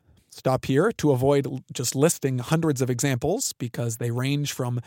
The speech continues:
credit score apps to location tracking through Presto cards to online shopping to robo-advisors to C C T V cameras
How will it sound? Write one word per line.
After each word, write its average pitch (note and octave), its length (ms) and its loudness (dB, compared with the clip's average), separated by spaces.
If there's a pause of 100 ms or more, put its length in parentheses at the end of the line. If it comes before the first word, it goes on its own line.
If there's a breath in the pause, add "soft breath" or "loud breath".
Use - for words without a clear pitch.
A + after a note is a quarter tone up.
(320 loud breath)
credit G3 300 4
score D#3+ 380 2
apps D#3 400 0
to - 100 -4
location B2 600 -2
tracking D3+ 420 -2
through C3 160 -4
Presto F#3+ 380 0
cards E3+ 500 0
to B2+ 220 -2
online D3+ 360 2
shopping E3+ 600 -2
to C3 180 -2
robo-advisors D#3+ 1120 4 (320 loud breath)
to B2+ 140 -2
C F#3+ 220 -2
C E3 180 0
T D3+ 180 -2
V D3+ 200 0
cameras C#3+ 420 -2